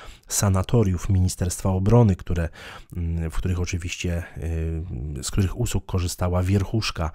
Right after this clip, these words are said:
mm, systemu obronnego, y, Federacji Rosyjskiej. To też, y, warto podkreślić, ponieważ osoba przypadkowa nie miałaby najmniejszych szans na wygranie takiego,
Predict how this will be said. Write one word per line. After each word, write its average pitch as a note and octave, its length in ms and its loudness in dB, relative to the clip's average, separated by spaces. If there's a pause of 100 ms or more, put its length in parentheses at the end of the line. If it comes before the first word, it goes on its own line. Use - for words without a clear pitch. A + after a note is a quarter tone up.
(400)
mm, E2 420 -2
systemu F2+ 560 0
obronnego, F2+ 640 2 (300)
y, D#2+ 40 -6
Federacji F2 540 -2
Rosyjskiej. - 640 -2
To E2+ 260 -6 (200)
też, - 340 -2 (420)
y, D#2+ 360 -4
warto F2 400 -2
podkreślić, - 640 -4
ponieważ E2+ 520 -2
osoba G2 480 -2
przypadkowa F#2 640 -2
nie G#2 200 6
miałaby G2 400 4
najmniejszych G#2+ 720 6
szans E2+ 280 -4
na E2+ 100 -2
wygranie F2+ 480 2
takiego, E2+ 440 -6